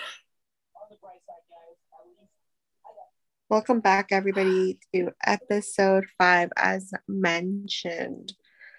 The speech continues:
Today, you probably already listened before this one to our episode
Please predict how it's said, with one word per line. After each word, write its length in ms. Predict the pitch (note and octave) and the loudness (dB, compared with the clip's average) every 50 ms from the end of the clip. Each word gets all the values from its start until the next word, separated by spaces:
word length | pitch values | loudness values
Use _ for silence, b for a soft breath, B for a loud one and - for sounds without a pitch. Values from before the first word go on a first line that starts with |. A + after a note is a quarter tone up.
| b b b b - | b b b b -4
Today, 1200 | - - A3 F#3+ F3+ _ - F#3+ F#3+ G3+ A3 A#3 A#3+ B3 B3+ B3+ B3+ B3+ B3+ A#3+ - A#2+ - - - | 2 2 2 2 2 _ 4 6 6 8 6 6 6 4 4 2 0 0 2 2 2 2 0 -2 -6
you 360 | - F#3 G#3 A3+ A#3+ B3 A#3+ | -6 -4 0 0 0 0 -2
probably 460 | - - - B3 A#3+ A#3+ B3+ B3+ A#3 | -4 0 2 2 4 4 4 2 2
already 720 | - - G3 G#3+ A3+ A#3+ A#3+ B3 B3 B3 B3 A#3+ A#3+ A#3+ A#3+ - - - | 4 4 4 4 4 4 2 2 0 -2 -4 -2 0 0 0 0 -2 0
listened 840 | - G3 F#3+ F#3 F#3+ F#3+ - - A3 G#3+ G#3+ G#3+ A3 A3 A3 G#3+ - | 0 0 2 2 2 0 0 -2 0 0 2 0 0 -2 -4 -2 0
before 300 | A3 G#3+ - - G#3 G3 | 0 2 4 4 4 4
this 300 | G3+ F3+ F#3 - - - | 4 2 0 0 -2 -2
one 260 | F#3+ F#3 F#3 F#3 F#3+ | 0 0 0 0 0
to 160 | - - G3+ F#3 | 0 2 4 4
our 160 | F3+ F3+ - - | 4 4 4 4
episode 640 | F3+ - - - G3+ G3 - - - G#3 G3+ G3 | 2 2 0 -4 -8 -8 -6 -4 -4 -4 -4 -4